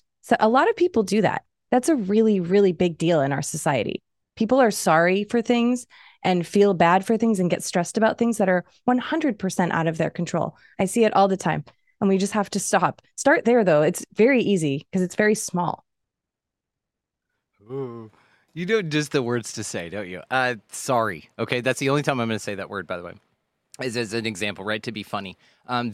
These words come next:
Speaker 2: that word, to me, has done the most damage psychologically to our entire society, and here's why.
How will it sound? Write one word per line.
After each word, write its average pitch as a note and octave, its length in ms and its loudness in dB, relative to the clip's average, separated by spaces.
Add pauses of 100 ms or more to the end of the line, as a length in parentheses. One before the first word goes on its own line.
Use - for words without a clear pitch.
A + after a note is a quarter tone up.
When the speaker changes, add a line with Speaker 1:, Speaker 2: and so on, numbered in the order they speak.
Speaker 2:
that C#3 260 -2
word, B2+ 400 -2
to A2+ 100 -12
me, A#2 500 -4
has A#2 260 -8
done A#2 280 -4
the A2 160 -6
most A#2 500 -4
damage A#2+ 320 -4
psychologically A2 760 -6
to - 260 -6
our G2+ 260 -2
entire A2 560 -4
society, G2 500 -8
and G2 80 -12
here's A#2 300 -6
why. F#2+ 220 -6